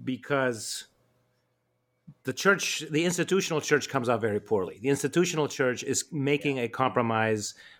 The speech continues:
Speaker 1: with the, the, this Portuguese statesman, the Marquis of Pombal, who's kind of,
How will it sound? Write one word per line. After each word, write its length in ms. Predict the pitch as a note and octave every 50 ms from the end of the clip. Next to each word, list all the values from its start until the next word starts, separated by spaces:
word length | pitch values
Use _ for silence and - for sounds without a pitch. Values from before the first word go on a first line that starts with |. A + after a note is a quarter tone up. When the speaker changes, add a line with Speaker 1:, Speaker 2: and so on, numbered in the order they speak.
| _ _
Speaker 1:
with 400 | A2+ A2+ A#2+ A#2+ A#2 A#2+ - -
the, 540 | - A2 A#2 A2+ A2+ A2 A2 A2 G#2+ G#2 G#2 - - _
the, 440 | D3 C#3 - C3 A#2+ A#2+ B2 B2+ B2 -
this 320 | B2+ - - - - - - _ _ -
Portuguese 480 | C3+ A#2+ - - A#2+ G#2+ A2+ A2+ -
statesman, 460 | - - A#2+ A#2 A2+ - A#2 A2+ A2 G#2+
the 120 | A2 A2
Marquis 560 | G2+ G#2+ A2 A2+ G#2+ - - B2 A2 - -
of 120 | A2+ - -
Pombal, 480 | - A#2 A2 A2 A2 B2+ B2+ B2 A#2 -
who's 160 | B2 A2 -
kind 220 | - A#2 A2 G#2+
of, 120 | G#2 F#2+